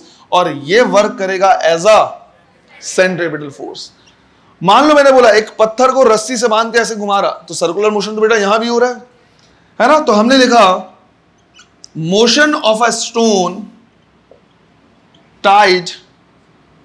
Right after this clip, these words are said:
to a string। एक धागे से बांध के पत्थर को क्या कर रहे हैं, घुमा रहे हैं, circular motion तो यहां भी हो रहा है। कौन सा force होगा जो towards the center लगेगा?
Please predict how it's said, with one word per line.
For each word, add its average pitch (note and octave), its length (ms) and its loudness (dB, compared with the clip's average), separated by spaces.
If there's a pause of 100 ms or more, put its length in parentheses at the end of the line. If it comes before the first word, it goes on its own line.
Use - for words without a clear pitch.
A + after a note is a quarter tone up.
(160)
to E3 100 0
a D#3+ 80 0
string। F#3 380 -6 (1040)
एक F#3 200 2
धागे A3 340 2
से C#4+ 120 4
बांध A#3+ 240 2
के B3+ 100 4
पत्थर A3+ 340 0
को G#3+ 100 -2
क्या G3+ 160 2
कर G#3+ 100 -2
रहे G#3+ 100 0
हैं, F3+ 80 -6
घुमा F#3 200 0
रहे G3 100 0
हैं, E3+ 60 -4
circular G3+ 380 -2
motion G3 280 -8
तो G3+ 60 -8
यहां F#3 240 -2
भी G3 100 -8
हो F#3+ 80 -6
रहा F3 120 0
है। D3 180 -8
कौन G#3 220 -2
सा B3+ 160 -2
force A#3 300 -6
होगा A#3 140 -2
जो A#3 100 -8
towards A3+ 360 -6
the G#3+ 80 -10
center A#3 220 -4
लगेगा? A3+ 500 -4